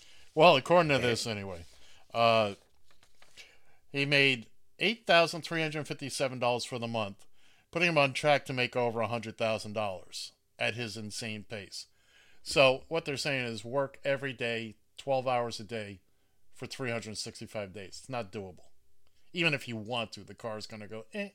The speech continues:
Speaker 1: no, we gotta," you know. Uh,
Speaker 2: Yeah, think, think about the miles
Speaker 1: Right.
Speaker 2: that are put on. First off,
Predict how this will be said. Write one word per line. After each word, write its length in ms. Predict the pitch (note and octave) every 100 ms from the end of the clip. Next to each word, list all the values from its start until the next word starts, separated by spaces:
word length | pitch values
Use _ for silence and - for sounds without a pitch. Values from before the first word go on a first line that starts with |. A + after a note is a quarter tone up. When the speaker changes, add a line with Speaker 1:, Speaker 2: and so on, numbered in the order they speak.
| _
Speaker 1:
no, 260 | A#2 F#2+ - A#2+
we 140 | C3
gotta," 300 | A#2+ G2+ F#2+ - - - _ _ _ _ _ _ _ - -
you 80 | G#2
know. 140 | F2 - - - - - - _ _ -
Uh, 420 | A#2 A2+ A2+ G2 E2+ - - _ _
Speaker 2:
Yeah, 240 | G3+ E3 A#2
think, 240 | F#3 F#3
think 280 | F3+ G3+ G3+
about 260 | F#3 F3+
the 80 | D#3+
miles 760 | C#3 C#3+ C#3+ B2+ G#2 G2+ G2+ - - - -
Speaker 1:
Right. 280 | A#2+ A2+ G2 -
Speaker 2:
that 160 | - A#2+
are 80 | A2
put 260 | - B2
on. 260 | A2 F#2 F2+
First 380 | - E3 E3+ -
off, 420 | C#3+ C3 -